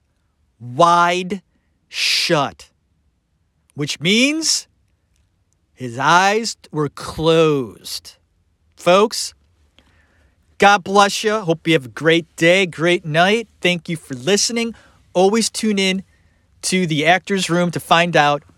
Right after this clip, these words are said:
more about actors, shows, movies, and documentaries. For me, it's the holiday. Merry Christmas, everyone. And if you're listening and it's after Christmas,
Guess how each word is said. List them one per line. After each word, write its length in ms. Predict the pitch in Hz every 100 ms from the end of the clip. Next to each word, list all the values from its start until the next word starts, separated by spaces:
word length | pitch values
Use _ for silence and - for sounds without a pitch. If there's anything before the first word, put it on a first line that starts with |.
| _
more 260 | 135 165 185
about 260 | 170 165
actors, 600 | 147 143 - 147 143 - - _ _ _ _
shows, 840 | - 170 151 147 139 139 - - - _ _ _ _
movies, 800 | 139 151 139 139 131 131 - - _ _ _ -
and 120 | 143
documentaries. 1000 | 143 139 143 135 117 - 110 107 - - _ _ _ _ _ _ _ _ _ _ _
For 180 | -
me, 160 | 151 208
it's 120 | 196
the 100 | 170
holiday. 720 | 156 175 202 214 220 220 247 - _ _ _ _ _ _ -
Merry 280 | 156 202 214
Christmas, 520 | - 202 - 196 -
everyone. 580 | 196 196 185 190 190 190 _ _ _ _
And 120 | 143
if 120 | 156
you're 100 | 151
listening 400 | 156 196 208 196
and 80 | 180
it's 140 | 151 175
after 260 | 170 -
Christmas, 600 | - 190 - 202 196 -